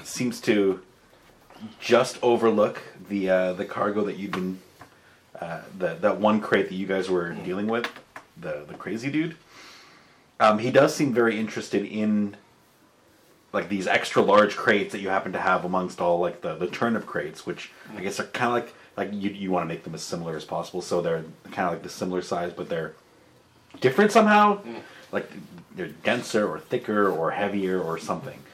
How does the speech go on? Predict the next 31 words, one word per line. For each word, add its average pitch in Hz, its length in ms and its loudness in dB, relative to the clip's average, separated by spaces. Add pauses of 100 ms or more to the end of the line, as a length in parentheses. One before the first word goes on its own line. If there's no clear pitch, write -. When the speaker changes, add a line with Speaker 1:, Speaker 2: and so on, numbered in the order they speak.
(140)
Speaker 1:
because 107 260 4
of 90 80 4
all 87 140 10
the 80 160 0
machinery 90 480 -4
and 80 100 -10
so 85 140 -8
forth 85 180 -10
that's 85 160 -14
going 80 200 -12
inside. - 280 -12 (1120)
Um, 113 340 8 (320)
so, 123 360 8 (120)
and, 135 240 2
and 143 120 4
he's, 147 420 2 (260)
he's, 135 160 4
like, 139 240 4 (300)
just 160 400 4
about 120 360 4
to - 80 -8
start 107 260 2
inspecting, 98 460 0
especially 98 420 4
the 101 100 4
one 95 260 4
that 87 140 0
had 85 100 -6
previously 101 440 -4
been 85 180 0
opened, 85 420 -4